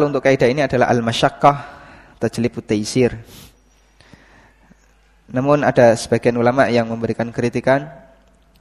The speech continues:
bahwa yang disebutkan dalam nas, dalam dalil itu teksnya, lafadznya bukan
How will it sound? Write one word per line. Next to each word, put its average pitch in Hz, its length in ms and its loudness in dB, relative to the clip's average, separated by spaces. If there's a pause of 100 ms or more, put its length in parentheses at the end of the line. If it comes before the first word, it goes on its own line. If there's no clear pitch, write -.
(500)
bahwa 127 640 4 (320)
yang 139 160 0
disebutkan 147 500 0
dalam 131 380 0
nas, - 320 -4
dalam 117 320 -2
dalil 139 480 2 (960)
itu 139 560 2 (1800)
teksnya, 123 500 -2
lafadznya 131 480 0
bukan 120 240 0